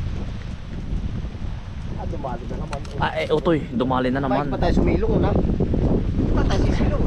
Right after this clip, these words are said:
Speaker 2: Dito, utoy, silong una, utoy, dini. Dini. Ay, naay nga pala ang puhunan mo, eh.
Speaker 1: Oo. Nakayan pa, wala na akong nahawakan, eh.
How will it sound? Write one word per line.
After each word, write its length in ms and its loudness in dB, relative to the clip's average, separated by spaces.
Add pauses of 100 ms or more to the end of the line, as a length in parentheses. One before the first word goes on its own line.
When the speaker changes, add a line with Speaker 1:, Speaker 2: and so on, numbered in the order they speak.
Speaker 2:
Dito, 160 2
utoy, 160 2
silong 260 4
una, 140 2
utoy, 160 2
dini. 240 4 (420)
Dini. 220 4 (1200)
Ay, 100 2
naay 220 4
nga 160 2
pala 160 0
ang 100 0
puhunan 400 0
mo, 220 -2
eh. 240 -4 (160)
Speaker 1:
Oo. 240 -6 (880)
Nakayan 400 -8
pa, 100 -4
wala 180 0
na 120 0
akong 160 -4
nahawakan, 420 0
eh. 140 2